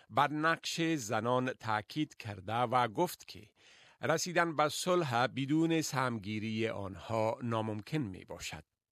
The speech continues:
او در رابطه با نشست سوم دستهٔ هماهنگی چهار جانبه به شمول افغانستان،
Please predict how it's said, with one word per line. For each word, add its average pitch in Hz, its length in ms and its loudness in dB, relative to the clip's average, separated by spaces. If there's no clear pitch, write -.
او 190 380 6
در 175 160 4
رابطه 139 640 2
با 143 380 6
نشست 151 800 2
سوم 131 600 0
دستهٔ 113 520 0
هماهنگی 104 880 -2
چهار 131 360 2
جانبه 123 600 2
به 131 160 4
شمول 127 420 0
افغانستان، 113 920 0